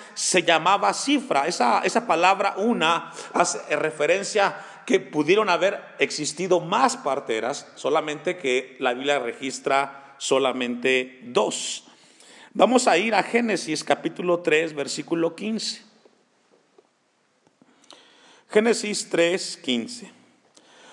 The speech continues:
"Cuando el faraón vio que la opresión sobre los judíos no funcionó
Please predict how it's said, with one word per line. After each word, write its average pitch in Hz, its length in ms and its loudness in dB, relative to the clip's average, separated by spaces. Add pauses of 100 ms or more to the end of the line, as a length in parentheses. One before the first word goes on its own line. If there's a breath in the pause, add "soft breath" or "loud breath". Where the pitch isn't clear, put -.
(180 loud breath)
"Cuando 190 300 6
el 196 80 2
faraón 226 500 8
vio 254 220 2
que 262 120 6
la 214 280 6
opresión 196 760 4
sobre 196 220 0
los 175 220 2
judíos 165 600 2
no 185 160 -2
funcionó 190 1120 -2